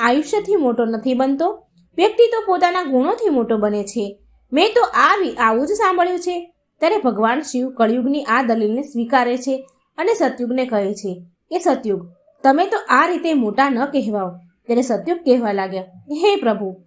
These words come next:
મારા યુગના સમયમાં જે પણ વ્યક્તિઓ થયા, તે બધા જ મહાન વ્યક્તિઓ બન્યા, ખૂબ જ બળવાન અને પરાક્રમી બન્યા. તેઓ આખી પૃથ્વીને ઉઠાવી લઈ જાય એટલા પરાક્રમી બળવાન હતા અને મારો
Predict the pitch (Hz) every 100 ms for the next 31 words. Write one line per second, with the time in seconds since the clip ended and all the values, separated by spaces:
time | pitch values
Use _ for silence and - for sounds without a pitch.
0 | _ _ _ 233 277 349 440 403 330 330
1 | 339 277 269 277 269 262 302 339 294 240
2 | 226 240 226 214 220 208 202 _ _ _
3 | 349 392 247 262 269 330 302 233 233 254
4 | 240 208 - 196 190 180 180 175 - _
5 | _ - 370 453 403 262 233 247 247 254
6 | 254 254 302 220 208 247 277 226 208 196
7 | 185 185 175 - _ _ 349 392 240 247
8 | - 440 403 247 240 277 339 370 247 247
9 | 240 302 311 269 277 262 226 233 - _
10 | _ - 262 359 427 440 214 262 339 254
11 | 247 226 196 214 294 302 196 190 180 -
12 | 202 214 196 196 226 277 269